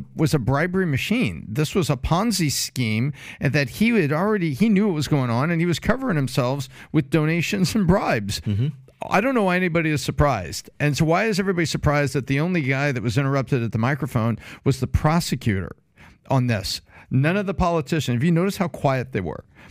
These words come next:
Speaker 1: It's because, uh, I, I, I, I need to be on vacation.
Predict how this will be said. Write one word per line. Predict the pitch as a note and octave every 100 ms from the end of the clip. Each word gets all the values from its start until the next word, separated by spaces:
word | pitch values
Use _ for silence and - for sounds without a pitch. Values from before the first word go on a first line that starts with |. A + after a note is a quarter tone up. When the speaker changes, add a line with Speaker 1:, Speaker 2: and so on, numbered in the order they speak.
| - _ _ _ _ _ -
Speaker 1:
It's | B2+ B2+
because, | C#3+ B2+ C3 B2 A#2+ - -
uh, |
I, | G2 A#2+ A2 -
I, | A#2+ B2+ -
I, | - - - A#2+ B2+ C3+ -
I |
need | C#3 D#3
to | C3+
be |
on | A#2+
vacation. | G#2+ G2+ G2+ F#2+ - - -